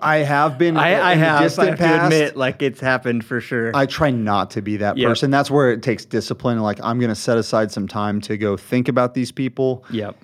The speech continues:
Speaker 1: And, and I think it's just as you get older, for me, it's been just a healthy check of, like, "Can I do this?"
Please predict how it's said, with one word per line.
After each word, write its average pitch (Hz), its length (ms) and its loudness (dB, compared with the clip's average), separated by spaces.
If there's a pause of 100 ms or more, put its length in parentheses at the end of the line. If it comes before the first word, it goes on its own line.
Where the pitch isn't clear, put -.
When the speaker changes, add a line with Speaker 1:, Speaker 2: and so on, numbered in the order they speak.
(120)
Speaker 1:
And, 147 300 2
and 180 140 4
I 208 80 2
think 247 240 -2
it's 190 160 0
just - 240 -2
as 147 240 2
you 143 40 2
get 131 240 2
older, 120 460 2 (260)
for 123 120 -8
me, 123 340 2
it's 113 300 -4
been 113 360 -2
just 98 200 -8
a 104 40 -6
healthy 104 680 -6
check - 600 -6
of, 110 180 -14
like, 101 160 -4 (1400)
"Can 156 180 2
I 143 100 4
do 123 180 2
this?" 127 300 0